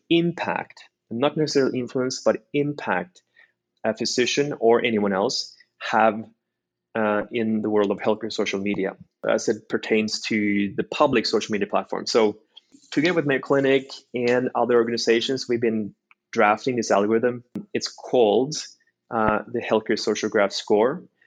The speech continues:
It gives, uh, an impact score that is earned. It's basically an early indicator of maybe how you may be ranked clinically later on, but it's earned, has nothing to do with followers, it's nothing to do with volume of tweets,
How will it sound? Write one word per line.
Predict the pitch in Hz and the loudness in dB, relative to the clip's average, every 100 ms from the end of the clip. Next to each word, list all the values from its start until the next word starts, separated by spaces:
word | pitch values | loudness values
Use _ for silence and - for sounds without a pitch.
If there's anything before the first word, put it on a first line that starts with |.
| _ - - | _ -16 -6
It | 120 113 | -6 2
gives, | 127 139 139 - | 2 4 2 2
uh, | 123 110 104 107 _ _ _ - | 4 4 2 -4 _ _ _ -10
an | - | -2
impact | 202 208 127 107 | -2 0 0 0
score | - - 113 107 104 101 _ _ _ _ _ | -2 0 4 4 4 -2 _ _ _ _ _
that | - 120 107 - | 0 0 0 -2
is | 123 - - - | -4 -4 -4 4
earned. | 110 120 175 180 - - - _ _ | 4 4 0 -4 -6 -14 -20 _ _
It's | - - - | -8 -6 0
basically | 135 139 117 | 0 2 0
an | - - | -2 -2
early | 123 131 131 | 2 4 2
indicator | 123 120 120 - 123 143 | 0 -4 -4 0 2 4
of | 117 - | 2 -2
maybe | 117 110 117 120 | -2 0 2 0
how | 123 - 113 110 113 113 | -4 -4 0 0 0 -2
you | 113 113 | -4 -4
may | 113 107 107 | -2 -2 -2
be | 104 104 | -6 -6
ranked | 101 104 107 - | -4 -4 -4 -10
clinically | - 107 104 104 117 | -6 -4 -4 -4 -2
later | 104 101 98 | 0 0 0
on, | 101 110 113 117 110 | 0 2 2 2 0
but | 95 92 - _ _ _ | 0 -2 -4 _ _ _
it's | - - - | -6 -4 2
earned, | 135 139 143 - | 4 4 2 0
has | 120 - | -2 -2
nothing | 123 135 | -4 -2
to | 131 | 0
do | |
with | 120 | 0
followers, | 117 131 123 120 120 117 131 | 0 2 4 6 4 2 -4
it's | - | -6
nothing | 117 123 | -4 -4
to | 117 | 0
do | |
with | 113 113 | 0 0
volume | 107 110 117 | 0 2 2
of | 110 | 0
tweets, | - - 113 110 110 - - | -4 0 2 0 -2 -12 -16